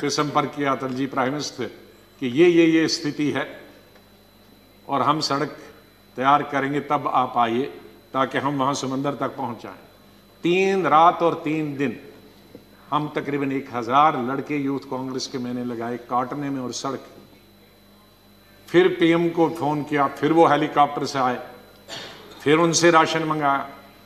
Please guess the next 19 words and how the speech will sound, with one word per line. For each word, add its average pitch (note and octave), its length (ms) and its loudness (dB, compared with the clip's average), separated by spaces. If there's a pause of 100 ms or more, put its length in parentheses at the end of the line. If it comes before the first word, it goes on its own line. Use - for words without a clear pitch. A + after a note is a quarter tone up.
फिर A#3+ 180 4
उसके B3 260 4
बाद A#3 220 6
मैंने F3+ 240 0
सोनिया D3 380 -2
गांधी A#2+ 280 -2
जी G#2+ 120 -10
को G#2 160 -14
कहा। - 280 -14 (760)
तो F#3 100 0
इत-, - 480 -6
और F#3 140 4
वहां E3+ 380 4
मैं G3 140 4
रोया D3+ 300 6
जब C3+ 200 0
मैंने C#3 340 0
लाशें D#3 460 4
देखी, C#3+ 420 -2